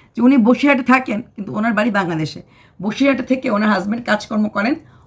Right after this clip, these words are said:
অথচ অরিজিনাল বাংলাদেশে, বাংলাদেশে যায় দুই তিন মাস পর পর, কিন্তু অরিজিনাল বাড়ি ওদের বসিরহাটে,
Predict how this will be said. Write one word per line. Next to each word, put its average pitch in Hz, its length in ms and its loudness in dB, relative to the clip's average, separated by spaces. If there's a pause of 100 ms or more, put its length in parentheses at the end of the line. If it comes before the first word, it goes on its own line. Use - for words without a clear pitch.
(100)
অথচ 262 300 -2
অরিজিনাল 226 680 0
বাংলাদেশে, 196 460 -2 (540)
বাংলাদেশে 302 380 4
যায় 320 180 6
দুই 254 120 2
তিন 240 120 0
মাস 233 180 2
পর 208 180 -2
পর, 247 200 -8 (180)
কিন্তু 202 340 -10 (560)
অরিজিনাল 247 380 -2
বাড়ি 220 280 -2
ওদের 202 140 -8
বসিরহাটে, 170 580 -8